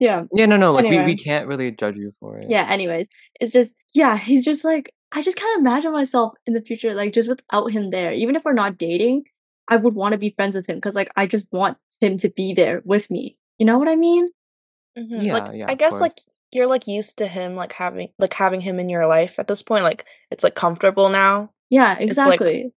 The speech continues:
Speaker 3: it's like not having your mom,
Speaker 2: Mm-hmm.
Speaker 3: I guess. It's, like, something you're not
Speaker 1: Yeah,
Speaker 3: used
Speaker 1: kinda
Speaker 3: to.
Speaker 1: like that, yeah. 'Cause if he was, like, gone forever, like, I would just be, like, if we actually, like, broke up and, like, we're not friends and just, like,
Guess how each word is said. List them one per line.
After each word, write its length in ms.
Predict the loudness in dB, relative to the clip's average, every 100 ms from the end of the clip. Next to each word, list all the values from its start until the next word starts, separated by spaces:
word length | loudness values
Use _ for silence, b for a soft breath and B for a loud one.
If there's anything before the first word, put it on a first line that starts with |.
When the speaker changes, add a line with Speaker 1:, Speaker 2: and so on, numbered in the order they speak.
| -6
Speaker 3:
it's 120 | -2
like 140 | 0
not 180 | 2 2
having 240 | 2 4
your 120 | 4 4
mom, 340 | 6 6 6
Speaker 2:
Mm-hmm. 20 |
Speaker 3:
I 80 | 4
guess. 240 | 4 4 2
It's, 160 | 2 2
like, 120 | 4
something 260 | 2 2
you're 120 | 4 6
not 160 | 6
Speaker 1:
Yeah, 140 | 8 6
Speaker 3:
used 140 | 4
Speaker 1:
kinda 240 | 4 6
Speaker 3:
to. 60 | 6
Speaker 1:
like 160 | 6 2
that, 280 | 2 4 4
yeah. 240 | 2 0
'Cause 200 | 0 0
if 120 | 0 0
he 140 | 2
was, 180 | 2 0
like, 220 | 0 -2 -4
gone 420 | 0 2 2 -2
forever, 480 | -4 -2 -2 0 2
like, 200 | 2 0 -2
I 120 | -2
would 120 | 0
just 320 | -2 -4 -8 _ _ _ -4
be, 100 | 0
like, 240 | 0 -2 -6
if 120 | -4
we 100 | -2
actually, 320 | -2 -2 -4
like, 180 | -6 -4
broke 240 | 0 0 0
up 300 | -2 -2 -6
and, 160 | -8 -6
like, 300 | -6 -8 -12 _ _ _ _ -4
we're 100 | 0
not 280 | 2 2 0
friends 320 | 0 0 -2
and 100 | -2
just, 200 | -2 -2
like, 240 | -2 -2